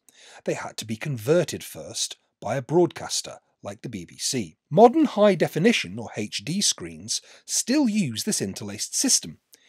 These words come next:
It's what the I in ten eighty I stands for. But they also use a progressive system. Instead of only showing half the fields in each frame, progressive scans allow you to show all the fields,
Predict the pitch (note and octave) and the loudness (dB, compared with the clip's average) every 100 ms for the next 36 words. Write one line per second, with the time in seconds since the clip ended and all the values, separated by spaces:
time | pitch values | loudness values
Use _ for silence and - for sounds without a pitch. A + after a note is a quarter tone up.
0 | _ - - D#3+ - B2+ G#2+ - - D3+ | _ -10 -4 -2 -2 -6 -8 -14 -6 -4
1 | D#3+ D#2 A2+ D#3 _ - A2+ A2 - C#3+ | -2 -4 -8 -12 _ -8 -8 -6 -4 -2
2 | A#2+ G#2+ - A#2 B2+ A#2+ F#2 G#2+ - F#3+ | -2 -4 -6 -6 -4 -4 -6 -6 -2 0
3 | F#3 - - D#2+ - _ _ _ - - | 0 -2 -6 -16 -18 _ _ _ -20 -20
4 | - G3+ B3 F#3 F3 - B3+ D3 A#2 G#2+ | -4 4 6 8 6 4 2 0 -4 -6
5 | - G3 C#3+ D#3 C#3+ - - F#2+ - - | -4 -4 0 0 2 -2 -4 -6 -6 -10
6 | - _ _ - - - - F#3 - - | -16 _ _ -20 -20 -20 -4 0 2 10
7 | C4+ D4 D3+ D#3+ D#3 C3+ - C#3 A2+ G#2 | 10 10 6 2 2 0 2 2 0 -4
8 | - G3 B3+ - A2 - G2+ F#2+ G2 G#2 | 2 6 6 4 -12 -10 -10 -8 -10 -6
9 | A2+ - - C#3+ B2 - B2 - - - | -6 -8 -6 -4 -4 -8 -18 -20 -20 -20
10 | - D3+ A#2+ D#3+ - D4 - - F3 G#2 | -10 -8 4 4 4 0 2 4 4 2
11 | G2 A2 G#2 B2+ G3 A3+ A3+ - B2+ G2+ | -4 -6 -6 -6 -2 -2 0 0 2 -2
12 | A2 - D#3+ C#3+ D3 C#3 C3 G#2 E2 B1 | -6 2 2 4 0 -2 -6 -8 -14 -14
13 | - - | -6 -6